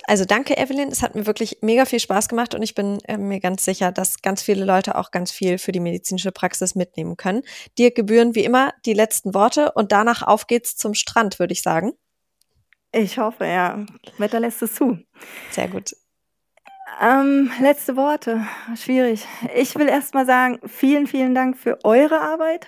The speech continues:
Speaker 2: und euer Engagement, dass ihr das immer so mega genial uns versucht, jeden Monat zu präsentieren und immer wieder so spannende Themen habt. Also ich bin gerne immer dabei,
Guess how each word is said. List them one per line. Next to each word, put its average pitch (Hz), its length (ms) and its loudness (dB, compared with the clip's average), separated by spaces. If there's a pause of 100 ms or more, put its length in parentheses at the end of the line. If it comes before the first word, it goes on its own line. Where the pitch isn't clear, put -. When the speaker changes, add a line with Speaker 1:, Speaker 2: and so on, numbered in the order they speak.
(100)
Speaker 2:
und 226 280 -4
euer 240 260 4
Engagement, 233 600 0 (540)
dass 214 140 -4
ihr - 160 0
das 240 200 0
immer 240 320 -2
so 233 320 -2
mega 240 480 2
genial 233 560 2 (120)
uns 226 380 -6 (180)
versucht, 240 440 -2
jeden 233 180 2
Monat 233 480 -2 (320)
zu 220 140 -10
präsentieren 240 720 -4 (640)
und 226 120 0
immer 226 240 0
wieder 226 200 0
so 220 240 -4
spannende 226 340 -2
Themen 226 320 -2
habt. 233 300 -6 (380)
Also 214 200 -6
ich - 140 -12
bin 220 340 -2
gerne 220 320 -2
immer 214 200 0
dabei, 214 400 0